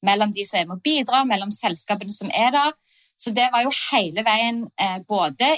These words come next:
intensjonen bak Mulighetsfestivalen, men også arbeidet vårt, eh, med å få med alle aktørene inn. Men det krever frivillighet, og det krever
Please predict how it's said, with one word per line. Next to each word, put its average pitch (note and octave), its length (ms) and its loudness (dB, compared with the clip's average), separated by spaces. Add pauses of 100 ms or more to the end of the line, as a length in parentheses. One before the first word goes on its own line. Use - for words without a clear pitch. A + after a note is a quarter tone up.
intensjonen G#3 640 -4
bak G#3 180 0
Mulighetsfestivalen, A3+ 960 -2
men G3 160 -2
også G#3+ 380 -2
arbeidet F#3+ 500 -2
vårt, - 320 -6 (300)
eh, F3+ 580 -2
med G3 480 -2
å G#3 80 -4
få F3 240 -4
med F3 160 -4
alle E3+ 220 -2
aktørene F#3 480 -2
inn. D#3+ 180 -8 (600)
Men B3 80 0
det D4 160 0
krever A#3 400 2
frivillighet, C#4+ 480 0
og B3 80 -4
det A#3 80 -4
krever C#3+ 320 0